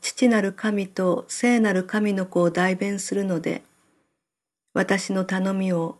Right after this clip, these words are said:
聞き答えてくれます。ホーリースピリット、この聖なる一瞬をあなたに捧げます。あなたにお任せします。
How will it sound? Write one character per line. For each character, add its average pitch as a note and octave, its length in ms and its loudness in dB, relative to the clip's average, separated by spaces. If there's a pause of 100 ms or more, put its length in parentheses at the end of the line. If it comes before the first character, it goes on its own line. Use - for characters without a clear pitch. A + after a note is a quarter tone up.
(120)
聞 - 140 -18
き - 100 -14
答 G3+ 340 -2
え G#3 80 0
て - 140 -6
く - 140 -10
れ E3+ 100 0
ま F3 160 -6
す。 - 400 -20 (2500)
ホ G#3 120 6
ー G3+ 60 6
リ G3+ 100 4
ー - 20 4
ス - 160 -6
ピ G#3 120 0
リ F#3 100 0
ッ F#3 60 -8 (120)
ト、 F3+ 280 -2 (420)
こ - 160 -2
の G#3+ 140 4
聖 A#3+ 260 4
な A3+ 140 6
る G3 100 2
一 F#3+ 100 -2
瞬 G3 480 -4
を F#3+ 300 -2
あ F#3+ 100 0
な G3 140 2
た G3 100 -2
に F3 120 -2
捧 F3 340 -6
げ F3 120 -2
ま E3+ 180 -6
す。 - 340 -18 (1200)
あ G#3 60 8
な A3 140 6
た G#3 100 2
に F#3 120 2
お F3 100 4
任 F#3 320 -2
せ F#3 100 -4
し - 160 -8
ま F3+ 160 -2
す。 - 380 -16